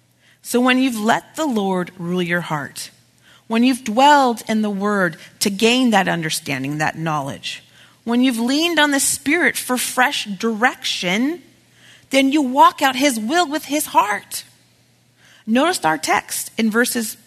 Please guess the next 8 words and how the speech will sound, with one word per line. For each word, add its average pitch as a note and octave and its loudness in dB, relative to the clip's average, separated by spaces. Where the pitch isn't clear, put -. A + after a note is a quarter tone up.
twelve G#3+ 0
through B3 -2
fourteen B3 -4
again. D#3+ -4
It - -4
says, A3+ 2
"Therefore, B3+ 2
so G3 -4